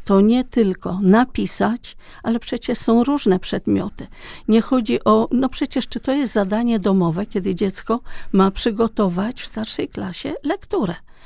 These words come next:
To jest zadanie dla rodziców, czy to masz, czy to jest w bibliotece, czy kupimy, czy masz w swojej biblioteczce.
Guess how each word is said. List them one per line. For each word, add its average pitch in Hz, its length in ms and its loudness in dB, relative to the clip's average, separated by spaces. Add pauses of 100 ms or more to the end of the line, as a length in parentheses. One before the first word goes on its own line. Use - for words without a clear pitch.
(260)
To 254 100 -4
jest 262 200 0
zadanie 214 520 0
dla 180 200 -2
rodziców, 196 580 -4
czy 190 140 -6
to 190 160 -2
masz, 214 280 0
czy 196 120 -2
to - 120 -10
jest - 120 -4
w - 40 -18
bibliotece, 196 680 -4 (380)
czy 180 160 4
kupimy, 247 600 2
czy - 140 -4
masz 170 400 0
w - 80 -6
swojej 185 460 2
biblioteczce. 196 840 -2